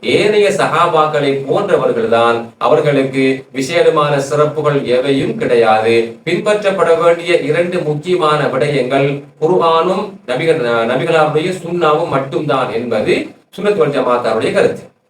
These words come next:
இன்னும் கொஞ்சம் சுருக்கமாக அல்லது தெளிவாக சொல்வதென்றால், குர்ஆன் கூறும்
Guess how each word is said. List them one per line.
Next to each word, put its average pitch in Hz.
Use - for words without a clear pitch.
இன்னும் 233
கொஞ்சம் 226
சுருக்கமாக 175
அல்லது 160
தெளிவாக 165
சொல்வதென்றால், 117
குர்ஆன் 240
கூறும் 208